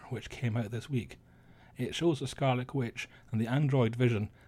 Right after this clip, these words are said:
living together as a happily married couples in nineteen sixties America. We know that didn't happen, and even in the trailer,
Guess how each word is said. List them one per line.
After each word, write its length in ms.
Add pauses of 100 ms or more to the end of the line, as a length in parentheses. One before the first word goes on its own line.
(100)
living 280
together 460
as 140
a 60
happily 480
married 340
couples 380
in 100
nineteen 340
sixties 460
America. 520 (460)
We 180
know 280
that 160
didn't 220
happen, 380 (300)
and 200
even 340
in 360
the 80
trailer, 420